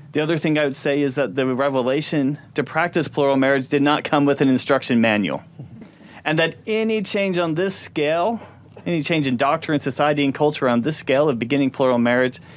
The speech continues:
is going to be difficult, and it's going, there's gonna be some unanswered questions.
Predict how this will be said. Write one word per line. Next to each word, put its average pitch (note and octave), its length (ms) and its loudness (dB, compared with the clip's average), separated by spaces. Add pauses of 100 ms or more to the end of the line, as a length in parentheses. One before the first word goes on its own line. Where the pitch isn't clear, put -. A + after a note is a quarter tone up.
(240)
is C3 140 0
going C#3+ 220 2
to A#2+ 60 -2
be A2+ 100 0
difficult, C#3 840 -2 (760)
and C#3+ 140 2
it's D3 100 0
going, E3 440 0
there's D#3 180 2
gonna D#3 160 0
be D3 100 0
some C3+ 220 0
unanswered B2 460 0
questions. - 640 -6